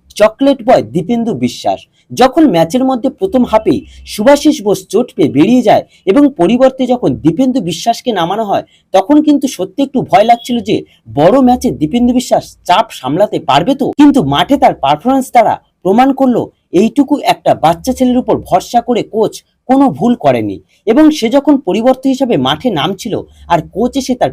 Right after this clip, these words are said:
পিঠটা হাত দিয়ে চাপড়ে দিয়েছিল, তখনই হয়তো তার আত্মবিশ্বাসটা আরো বেড়ে গিয়েছিল। তো এবার তিন নম্বরে যার কথা বলবো, সে হলো মোহনবাগানের বাজপাখি বিশাল কায়েত। তো কোয়ার্টার ফাইনালের মতো সেমিফাইনালেও টাইব্রেকারে দুটো সেভ এবং যার হাত ধরেই কিন্তু মোহনবাগানের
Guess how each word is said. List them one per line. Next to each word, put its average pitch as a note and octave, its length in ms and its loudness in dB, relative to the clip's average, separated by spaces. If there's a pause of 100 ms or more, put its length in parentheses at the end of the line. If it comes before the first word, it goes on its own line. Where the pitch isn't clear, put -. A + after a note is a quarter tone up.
পিঠটা A3+ 320 -2
হাত D3 280 -2
দিয়ে A3+ 220 -4
চাপড়ে C#3+ 300 -2
দিয়েছিল, B3 300 -2 (380)
তখনই C4+ 360 2
হয়তো B3 260 0
তার A#3 260 2
আত্মবিশ্বাসটা A#3 840 -6
আরো G3+ 200 0
বেড়ে D#3+ 300 2
গিয়েছিল। B2+ 340 -4 (220)
তো C#4+ 60 4
এবার C#4 180 4
তিন G3 300 -2
নম্বরে C4 260 4
যার B3 180 2
কথা B3 220 -2
বলবো, B3 200 0
সে B3+ 180 -2
হলো A#3 200 -2 (260)
মোহনবাগানের F3+ 760 2
বাজপাখি E3 520 0
বিশাল D3+ 360 -2
কায়েত। F#2+ 340 -4 (400)
তো C#4+ 80 2
কোয়ার্টার C4 400 2 (100)
ফাইনালের C#4 360 0
মতো C#4 220 0
সেমিফাইনালেও A3+ 720 0 (420)
টাইব্রেকারে A3 460 2
দুটো D#3 320 -4
সেভ F#3 260 -6 (260)
এবং B3+ 180 4 (100)
যার G3 220 0
হাত D#3+ 220 -2
ধরেই A3 260 -4
কিন্তু A#3 360 -6
মোহনবাগানের F#3+ 600 -4